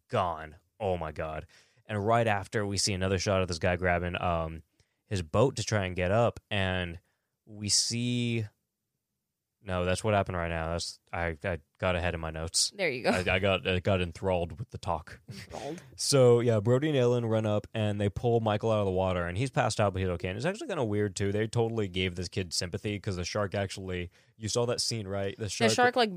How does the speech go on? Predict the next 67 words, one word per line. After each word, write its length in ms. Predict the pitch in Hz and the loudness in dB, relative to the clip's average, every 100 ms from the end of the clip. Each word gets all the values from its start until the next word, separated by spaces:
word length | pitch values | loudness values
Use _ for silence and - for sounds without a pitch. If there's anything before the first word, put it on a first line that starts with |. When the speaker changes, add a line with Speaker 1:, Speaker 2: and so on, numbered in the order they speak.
| 175 | -6
Speaker 2:
breezed 360 | 185 190 190 | -2 0 0
right 200 | 175 170 | 0 0
past 220 | 180 175 131 | 0 -2 0
Speaker 1:
it 60 | |
Speaker 2:
him. 60 | 135 | 2
Speaker 1:
went 180 | 143 117 | 2 2
next 260 | 113 127 123 | 0 -2 -2
to 60 | |
him 200 | 110 104 | -2 -2
and 80 | 104 | -4
then 100 | 98 | -2
moved 100 | 95 | 2
Speaker 2:
Yeah. 120 | 175 170 | 2 4
Speaker 1:
out 100 | 98 | 2
of 60 | 95 | 2
the 80 | |
way. 180 | 95 92 | 0 -2
And 140 | 90 98 | -2 -4
what 160 | 117 | -4
you 40 | 143 | -4
see 220 | - 135 | -2 -2
from 200 | 123 104 | -4 -4
Jaws 340 | 95 101 107 | -2 0 -2
the 100 | 98 | -4
rest 240 | 87 98 117 | -4 -2 -4
of 60 | |
the 60 | 101 | -4
movie, 360 | 98 107 123 | -4 -4 -4
he 260 | 127 170 311 | -6 -8 -6
does 200 | 156 104 | -2 -2
not 280 | 98 98 - | -2 -6 -4
steer 240 | - 117 92 | -4 -4 -2
away 200 | 92 95 | -2 -2
from 160 | 92 | -4
people. 360 | 90 90 87 90 | -6 -6 -6 -6
Speaker 2:
No, 240 | 285 359 | -6 -6
he 140 | 196 214 | -6 -2
Speaker 1:
So 80 | 135 | 2
they 80 | |
Speaker 2:
doesn't 180 | 214 - 240 | 2 4 4
give 140 | 240 | 4
a 40 | - | 2
Speaker 1:
totally 20 | |
Speaker 2:
shit 200 | 269 196 | 2 -2
who 160 | 214 220 | -2 -2
you 220 | 247 320 | -4 -4
are, 240 | 339 196 | -4 -2
how 120 | 202 | 0
old 280 | 190 - 233 | -2 -2 -2
you 100 | 247 | 2
are, 160 | 247 247 | 2 2
what 220 | 202 208 | 2 0
you 100 | 233 | 0
look 160 | 247 233 | -2 0
like. 300 | 247 220 - - | 0 -2 -8 -20
You 140 | 196 220 | -20 -12
about 160 | 202 196 | -6 -4
to 80 | |
get 140 | 202 202 | -2 -4
eaten. 260 | 214 226 | -4 0
Speaker 1:
Killed 160 | - 403 | 2 4
a 60 | 135 | 2
kid 180 | 185 | 2
in 80 | 262 | 0
the 80 | 302 | 0
last 260 | 139 170 - | -2 0 0
scene. 320 | 403 330 | -2 -4